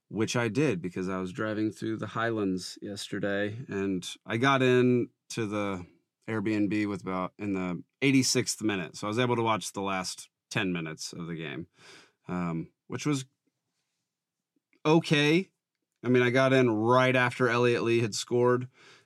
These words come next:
and then, uh, Anthony Ford got our wonderful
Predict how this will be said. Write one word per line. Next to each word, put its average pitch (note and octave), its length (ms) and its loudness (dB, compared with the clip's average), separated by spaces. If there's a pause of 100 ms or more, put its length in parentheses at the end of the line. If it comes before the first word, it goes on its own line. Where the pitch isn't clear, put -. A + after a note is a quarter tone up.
and G#2+ 180 0
then, G#2+ 320 2
uh, G#2+ 520 0 (420)
Anthony G#2+ 360 -4
Ford A2+ 340 -4
got A2 180 -2
our G#2 300 -4 (600)
wonderful A2+ 580 -2